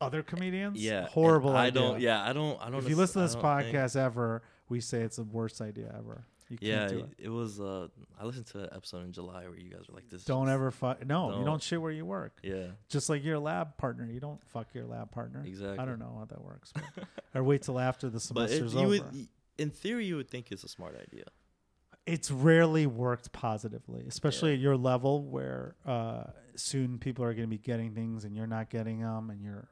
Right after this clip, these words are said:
Speaker 1: if it doesn't work out, you guys are gonna be in the
Speaker 2: Oh,
Speaker 1: same
Speaker 2: like a
Speaker 1: circles.
Speaker 2: power, like,
Speaker 1: Yeah, there's a
Speaker 2: yeah.
Speaker 1: power struggle. There's also the fact that you're working in, it's like working in the same environment. When it doesn't
Speaker 2: Yeah.
Speaker 1: work out, or if it
Speaker 2: When
Speaker 1: doesn't,
Speaker 2: shit hits the fan.
Speaker 1: you're in that,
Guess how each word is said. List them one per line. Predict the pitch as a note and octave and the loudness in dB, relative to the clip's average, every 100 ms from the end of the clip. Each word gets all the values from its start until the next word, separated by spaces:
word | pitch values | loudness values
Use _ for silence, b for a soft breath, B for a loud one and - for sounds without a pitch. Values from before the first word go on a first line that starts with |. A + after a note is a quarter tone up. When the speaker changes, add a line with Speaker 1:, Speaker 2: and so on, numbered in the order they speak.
| _ - | _ -12
Speaker 1:
if | A2 | -8
it | A#2 | -4
doesn't | C3+ C3 C3 | -2 0 0
work | A#2 A2 C3+ | 0 -2 0
out, | B2 A#2 | 0 0
you | A2+ | -2
guys | A2+ G#2 | -2 -2
are | A2+ | -4
gonna | G#2+ | -4
be | |
in | G2+ | -2
the | G2+ | 2
Speaker 2:
Oh, | G#2+ | 4
Speaker 1:
same | G2+ | 4
Speaker 2:
like | F#2+ | 2
a | |
Speaker 1:
circles. | F#2+ B2+ C3+ | 0 0 0
Speaker 2:
power, | G2+ G#2+ G#2+ G2+ F#2+ F#2 | 0 0 0 -2 -4 -4
like, | B2+ | -2
Speaker 1:
Yeah, | C#3 B2+ A#2 A#2 - | -2 -2 -6 -10 -12
there's | C3 A#2+ | -8 -8
a | |
Speaker 2:
yeah. | F2+ F#2 | -6 -2
Speaker 1:
power | D3 F3+ D#3+ | 0 0 -2
struggle. | - F3 E3+ F3 | -2 -2 0 -2
There's | D3+ C3 B2+ | 0 -2 0
also | B2 - C3+ B2 | -2 0 -2 0
the | B2 A2+ | 0 0
fact | C#3+ C3+ C3 | 0 0 0
that | A#2+ - B B B - | -6 -6 B B B -2
you're | B2 | 0
working | A#2 E3 - C3+ | 4 4 4 -2
in, | B2+ B2+ | -2 -4
it's | - - D3 | -8 -8 -6
like | B2 | -4
working | B2+ D3 - C#3+ | -4 -4 -6 -10
in | C3+ C3+ | -8 -8
the | B2 | -8
same | C3+ C3+ | -8 -8
environment. | B2 B2 E3+ C#3 B2+ | -8 -8 -8 -8 -4
When | B2+ | -4
it | A#2+ - | -4 0
doesn't | C#3+ D#3+ E3+ | 0 2 0
Speaker 2:
Yeah. | C#3+ | 0
Speaker 1:
work | A#2+ - | -2 -2
out, | A2+ A2 | -4 -4
or | - A#2+ | -6 -6
if | C#3 E3 | -2 -2
it | C#3 | -2
Speaker 2:
When | G#2+ | -4
Speaker 1:
doesn't, | G#2 A#2+ | -2 0
Speaker 2:
shit | A2+ | 2
hits | A2+ - | 0 -4
the | F#2+ | -6
fan. | A#2 A2+ G2+ A#2+ | -4 -4 -4 2
Speaker 1:
you're | C3+ E3+ E3 | 4 6 4
in | C#3+ | 2
that, | C#3 C3+ | 0 0